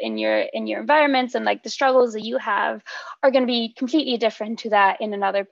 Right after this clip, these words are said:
country. And I strongly encourage you to do so, because more than that, like, I didn't know about summer research opportunities. Like, this was,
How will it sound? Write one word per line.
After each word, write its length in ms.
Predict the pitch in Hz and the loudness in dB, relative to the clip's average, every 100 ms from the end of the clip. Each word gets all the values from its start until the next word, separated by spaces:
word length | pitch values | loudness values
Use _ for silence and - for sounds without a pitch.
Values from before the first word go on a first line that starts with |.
| - | -14
country. 500 | - - - 113 - - | -16 -12 -10 -8 -10 -6
And 80 | 226 | -2
I 380 | 220 214 214 - - - - _ _ | 2 2 2 -2 -18 -20 -20 _ _
strongly 680 | - - - 269 277 277 254 233 | -12 -8 2 4 6 4 2 0
encourage 560 | 233 - 120 117 104 | -2 0 0 0 -2
you 140 | 113 104 | -4 -4
to 100 | 107 | -4
do 260 | 110 - | -6 -8
so, 260 | 220 95 92 | -6 -4 -2
because 300 | 247 294 254 | 0 0 2
more 240 | 294 359 | 4 6
than 160 | 302 240 | 4 2
that, 300 | 214 214 - | 0 0 4
like, 280 | 226 - - _ _ _ - | 2 2 -10 _ _ _ 2
I 180 | 262 | 4
didn't 360 | 294 320 302 262 | 6 4 4 2
know 520 | 233 226 269 311 - - | 2 4 4 2 0 -2
about 340 | 247 233 - - | 2 4 2 0
summer 460 | 233 117 117 113 | -2 0 0 0
research 440 | 110 110 110 95 - | -4 -10 -8 -6 -4
opportunities. 840 | 104 110 107 - 95 - - - | -4 -6 -8 -8 -10 -10 -10 -4
Like, 200 | 113 117 - | -2 -2 -6
this 260 | 226 269 - | -4 -4 -2
was, 240 | 311 - | -4 -4